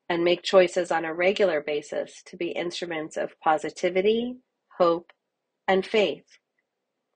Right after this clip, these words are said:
As we shift into Shabbat this week, we are invited to think about how a positive outlook and truth-telling will lead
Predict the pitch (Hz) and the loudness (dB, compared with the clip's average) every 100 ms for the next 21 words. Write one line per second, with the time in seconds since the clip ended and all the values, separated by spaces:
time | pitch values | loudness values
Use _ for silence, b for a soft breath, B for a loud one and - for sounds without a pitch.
0 | _ _ 202 208 220 214 - 254 262 - | _ _ -4 2 2 2 4 2 2 -4
1 | 214 - - 190 170 160 165 160 160 147 | -4 -4 -6 0 0 0 -4 -12 -10 -10
2 | 147 - _ _ _ - 180 175 175 180 | -10 -18 _ _ _ -4 2 2 2 4
3 | 185 185 185 185 185 185 170 165 160 151 | 6 6 4 -2 -4 -2 -4 -6 -4 -2
4 | 151 151 175 160 156 156 156 - - - | -2 -4 -4 0 0 -2 -4 -8 -8 0
5 | 185 190 190 175 170 - 160 - 160 - | 2 2 0 -8 -6 -6 -6 -8 -14 -14
6 | _ _ _ _ _ 175 175 175 - 202 | _ _ _ _ _ -6 -6 -8 -4 -4
7 | 208 - 156 147 147 156 156 156 160 151 | -4 -12 -10 -10 -12 -10 -8 -6 -4 -4